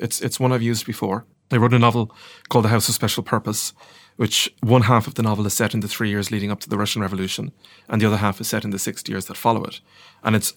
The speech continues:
it's alternate chapters, but with one story moving forward and one story moving backwards, so they meet at the end. And in The Absolutist, you know, we move back and forth in time a lot.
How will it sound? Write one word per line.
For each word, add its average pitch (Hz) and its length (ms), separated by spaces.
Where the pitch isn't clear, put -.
it's - 140
alternate 117 420
chapters, 110 460
but - 200
with 95 120
one 110 220
story 98 440
moving 101 280
forward 101 440
and 98 120
one 104 100
story - 280
moving 95 280
backwards, 104 400
so - 140
they 95 120
meet 98 320
at 101 120
the 104 140
end. 95 340
And 104 280
in 123 100
The 113 80
Absolutist, 131 800
you 117 100
know, 107 100
we 101 100
move 107 240
back 110 180
and 110 100
forth 104 300
in 107 80
time 104 400
a 104 60
lot. 104 360